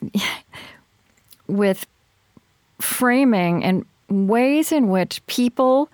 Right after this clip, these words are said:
and organizations that want to help, want to be of, <laughs> want to be of service,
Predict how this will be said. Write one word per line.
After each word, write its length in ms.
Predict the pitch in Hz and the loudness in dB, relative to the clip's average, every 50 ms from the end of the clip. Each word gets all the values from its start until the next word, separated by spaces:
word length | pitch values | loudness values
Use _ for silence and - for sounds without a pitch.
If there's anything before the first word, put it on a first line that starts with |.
| - - - - - - _ | -12 -20 -20 -20 -20 -12 _
and 160 | - 208 208 | -2 0 0
organizations 840 | 202 208 220 226 233 220 208 - 165 185 - - 226 220 220 226 - - | 2 2 2 2 2 2 0 0 -2 -2 0 0 0 0 0 0 -2 -2
that 220 | - 202 175 - - _ _ _ _ _ _ _ _ _ _ - - | -2 -2 -2 -2 -4 _ _ _ _ _ _ _ _ _ _ -6 -2
want 420 | 185 190 190 196 208 220 - - | 0 2 2 2 2 0 -2 -4
to 100 | - - | -4 -6
help, 480 | 175 - - - 165 185 277 339 - - - - - _ _ - | -4 -4 -4 -4 -2 -2 -2 -4 -6 -12 -18 -18 -20 _ _ -2
want 280 | 202 196 214 220 - - | 0 0 0 0 0 -2
to 100 | - 226 | -2 -2
be 200 | 196 202 196 185 | 0 0 0 0
of, 200 | 214 233 - - | 0 -2 -2 -2
<laughs> 0 | |
want 260 | 208 311 349 254 254 | 0 0 0 2 2
to 80 | 381 | 0
be 100 | 247 240 240 | 2 2 2
of 80 | 240 | 0
service, 600 | - - 262 233 233 226 269 277 349 - - - | 0 0 0 0 2 2 2 0 0 -2 -6 -10